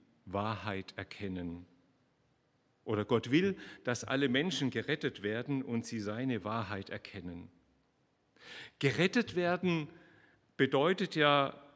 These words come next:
dass Menschen damals und heute in einer Verbindung zu Gott leben, die nicht besteht. Der Schöpfer und das sein Geschöpf, der Mensch, sie sind nicht zusammen. Eine Verbindung,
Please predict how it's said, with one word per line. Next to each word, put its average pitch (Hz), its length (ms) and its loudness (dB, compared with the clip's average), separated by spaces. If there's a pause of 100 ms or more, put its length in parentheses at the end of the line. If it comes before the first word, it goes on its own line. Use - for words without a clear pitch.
(160)
dass 127 260 4
Menschen 147 440 6
damals 170 460 6
und 120 220 2
heute 156 300 4
in 139 80 2
einer 117 240 4
Verbindung 139 600 0
zu 117 160 -4
Gott 127 380 -2 (160)
leben, 143 540 0 (720)
die 117 100 0
nicht 117 300 -2
besteht. 110 640 -4 (1040)
Der 120 140 8
Schöpfer 208 640 4
und 143 160 4
das 135 160 2
sein 147 220 4
Geschöpf, 180 520 -2
der 123 140 4
Mensch, 160 480 2 (260)
sie - 160 2
sind 156 480 0
nicht - 460 -4
zusammen. 127 580 -2 (1900)
Eine 160 240 6
Verbindung, 190 720 4